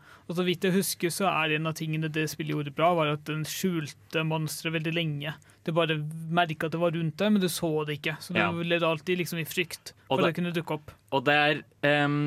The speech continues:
Speaker 2: vanligvis så gjør spillet en veldig stor greie når monsteret først blir en trussel du må være var på. Det gjør ikke Amnesia. Plutselig så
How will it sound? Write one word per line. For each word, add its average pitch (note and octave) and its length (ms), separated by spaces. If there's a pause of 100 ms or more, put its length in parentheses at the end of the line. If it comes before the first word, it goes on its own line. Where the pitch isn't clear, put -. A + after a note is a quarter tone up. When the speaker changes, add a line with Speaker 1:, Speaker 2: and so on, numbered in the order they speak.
(240)
Speaker 2:
vanligvis C#3 640 (100)
så C#3 160
gjør B2 160
spillet A#2+ 300
en - 20
veldig A#2 160
stor A2 400
greie A2 240
når G#2+ 160
monsteret G#2 400
først - 320 (240)
blir G#2+ 320
en A2+ 80
trussel A#2+ 400
du A2+ 80
må A2 160
være G#2+ 400
var F#2 320
på. D#3 160 (240)
Det A#2 160
gjør G2 240
ikke G2 160
Amnesia. F#2+ 320 (520)
Plutselig A2+ 680 (100)
så - 200